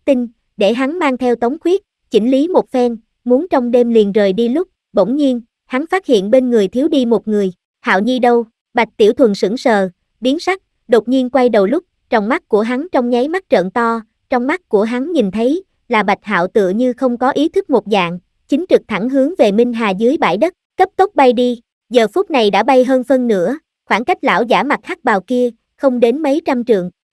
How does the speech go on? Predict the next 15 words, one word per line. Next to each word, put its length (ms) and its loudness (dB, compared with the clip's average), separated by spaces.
"Lão 240 0
quỷ, 380 0
ngươi 180 2
khinh 240 0
người 180 2
quá 220 -4
đáng." 280 -2
Bạch 240 -2
Tiểu 160 4
Thuần 220 2
lập 220 2
tức 180 -2
liền 220 2
nổi 180 2
giận, 320 0